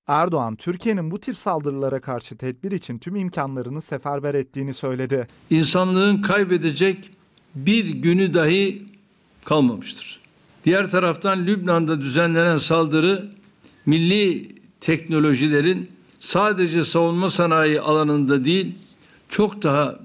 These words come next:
Speaker 2: geniş bir çerçevede ne kadar önemli olduğunu ortaya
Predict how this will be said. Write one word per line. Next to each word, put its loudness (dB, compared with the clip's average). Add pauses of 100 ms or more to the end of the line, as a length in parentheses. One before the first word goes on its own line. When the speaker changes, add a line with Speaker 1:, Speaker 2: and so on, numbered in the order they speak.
(260)
Speaker 2:
geniş -6
bir -6 (120)
çerçevede -6 (400)
ne -4
kadar -6 (120)
önemli -4
olduğunu -6 (520)
ortaya -6